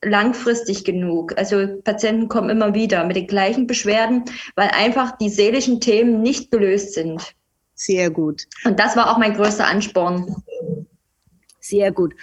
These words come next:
Speaker 2: Und würdest du sagen, du hast jetzt über die Meisterformel-Methode ein Werkzeug in die Hand bekommen, wo du da konkret ansetzen kannst und wo du deine Leute wirklich systematisch in die Heilung,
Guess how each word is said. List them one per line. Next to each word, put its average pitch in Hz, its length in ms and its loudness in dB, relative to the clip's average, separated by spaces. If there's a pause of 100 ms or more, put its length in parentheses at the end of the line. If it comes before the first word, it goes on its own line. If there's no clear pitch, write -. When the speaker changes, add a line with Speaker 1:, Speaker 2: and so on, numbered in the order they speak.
(120)
Speaker 2:
Und 214 200 2
würdest 269 400 2
du 247 80 2
sagen, 226 440 0
du 240 140 2
hast 220 260 0
jetzt 247 220 2
über 240 180 2
die 220 140 0
Meisterformel-Methode 240 1500 0
ein 185 220 0
Werkzeug 233 760 -2
in 233 140 0
die 214 160 0
Hand 208 320 0
bekommen, 247 640 0 (320)
wo 240 180 2
du 262 140 2
da 214 240 2
konkret 233 720 0
ansetzen 233 600 0
kannst 233 400 0
und 220 160 0
wo 214 160 0
du 240 140 -2
deine 196 320 2
Leute 220 680 2
wirklich 240 520 0
systematisch 226 1040 -2 (380)
in 254 160 4
die 247 160 2
Heilung, 214 640 0